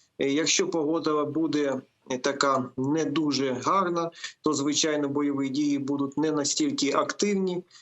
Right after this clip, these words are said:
Е, якщо погода пасмурна, дощова, там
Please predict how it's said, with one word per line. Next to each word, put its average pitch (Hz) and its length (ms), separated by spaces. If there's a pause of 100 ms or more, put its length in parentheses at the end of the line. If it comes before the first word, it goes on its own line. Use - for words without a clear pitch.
(100)
Е, 143 80
якщо 175 380
погода 160 520
пасмурна, 160 760
дощова, 160 840
там 147 760